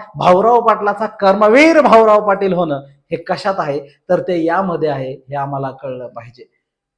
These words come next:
शिक्षण संस्थेचं एक रोप भाऊराव लावतात आणि ते रोप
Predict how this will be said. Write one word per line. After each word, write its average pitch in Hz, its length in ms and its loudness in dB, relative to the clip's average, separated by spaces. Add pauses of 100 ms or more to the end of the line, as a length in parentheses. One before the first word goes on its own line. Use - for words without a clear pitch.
(160)
शिक्षण 165 420 -12
संस्थेचं 156 560 -8
एक 151 180 -4
रोप 147 320 -4
भाऊराव 143 400 -2
लावतात 131 380 -6 (340)
आणि 139 140 -8
ते 151 200 -4
रोप 180 440 -2